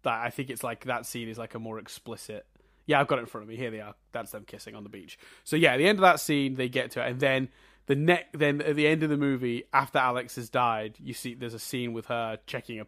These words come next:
what looks like a pregnancy test. Um, oh no, she checks a pregnancy test in the house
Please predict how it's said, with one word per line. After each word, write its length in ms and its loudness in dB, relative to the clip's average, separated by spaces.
what 140 -8
looks 100 -12
like 100 -8
a 60 -16
pregnancy 540 -6
test. 440 -6
Um, 760 -6
oh 140 12
no, 200 12
she 160 2
checks 300 4
a 40 0
pregnancy 460 2
test 420 2
in 200 6
the 80 4
house 560 2